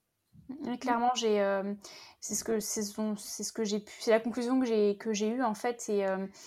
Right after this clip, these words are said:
et c'est là où je me, je me suis rendu compte que finalement la pilule avait masqué, euh, je pense, mon anorexie, parce que je me, je me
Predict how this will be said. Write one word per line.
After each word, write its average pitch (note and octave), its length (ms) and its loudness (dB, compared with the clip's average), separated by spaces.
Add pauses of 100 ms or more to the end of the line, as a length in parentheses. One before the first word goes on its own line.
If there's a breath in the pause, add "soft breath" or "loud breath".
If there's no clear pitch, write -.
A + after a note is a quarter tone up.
(400 loud breath)
et G3+ 80 -4
c'est A3 120 -2
là A3+ 120 8
où A#3+ 80 4
je G#3+ 80 -2
me, G#3 140 4
je G3 120 -2
me G#3 80 2
suis - 220 -4
rendu G#3 260 -2
compte B3 220 -4
que A3+ 100 -2
finalement G#3 380 0
la A3+ 240 6
pilule B3 480 2
avait G3+ 260 2
masqué, A3 640 0
euh, F#3+ 320 2 (640 loud breath)
je G#3 100 -2
pense, B3 280 0
mon A#3 100 0
anorexie, G#3+ 500 2
parce A#3 160 0
que A#3+ 80 -2
je A3 80 2
me, A#3+ 60 2
je A3+ 260 -2
me A#3 160 2